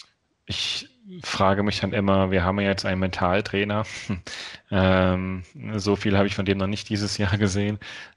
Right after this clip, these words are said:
Aber, äh, ja, eigentlich müsste der grad Dauer, also Ovira müsste Dauergast bei uns, am Mentalcoach irgendwie sein.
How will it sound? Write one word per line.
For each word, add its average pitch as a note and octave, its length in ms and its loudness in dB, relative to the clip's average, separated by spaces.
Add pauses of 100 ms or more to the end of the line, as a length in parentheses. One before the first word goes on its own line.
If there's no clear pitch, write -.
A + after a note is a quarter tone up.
Aber, F#2 1000 0 (340)
äh, A#2+ 120 -2
ja, F2 180 0 (120)
eigentlich G#2 360 0
müsste G2+ 280 0
der G2 160 2
grad G2 440 -4
Dauer, F#2+ 540 2
also F#2+ 300 -2
Ovira G#2 400 4
müsste G2 240 -4
Dauergast F#2 640 0
bei F#2+ 200 -6
uns, F#2+ 280 -10
am F#2+ 100 -8
Mentalcoach F2+ 680 -2
irgendwie F#2+ 260 -2
sein. F2+ 300 -2